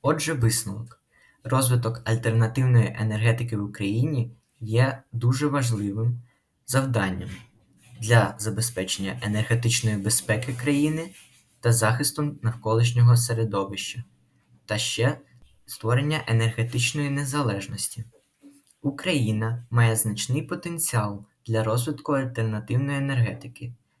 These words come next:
і уряд країни вживає багато заходів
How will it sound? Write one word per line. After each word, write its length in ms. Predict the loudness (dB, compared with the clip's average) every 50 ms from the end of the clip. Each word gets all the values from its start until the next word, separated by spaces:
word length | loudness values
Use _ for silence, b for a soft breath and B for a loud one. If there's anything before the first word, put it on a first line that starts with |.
| _ _ _ -4
і 140 | -2 2 2
уряд 280 | 4 2 2 0 -4
країни 640 | -6 -6 -4 -2 0 0 0 -2 -2 -2 -4 -4 -6 -8 _ _ -4
вживає 380 | 0 2 4 6 6 6 6
багато 420 | 6 4 0 -2 -2 -6 -6 -6 -8
заходів 640 | -4 -4 -4 -4 -4 -2 -2 -2 -2 -2 -4 -10